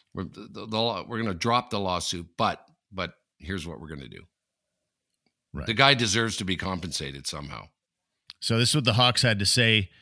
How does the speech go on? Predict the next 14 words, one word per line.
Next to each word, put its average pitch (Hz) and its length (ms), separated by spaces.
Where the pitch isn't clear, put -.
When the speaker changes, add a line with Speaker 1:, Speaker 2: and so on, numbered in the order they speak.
Speaker 2:
This 113 180
was 113 120
what 113 100
they 107 160
argue 104 460
in 95 120
this 92 460
when, 92 260
uh, 90 140
Beach 92 260
has 95 120
presented 92 400
this 90 160
lawsuit. 90 540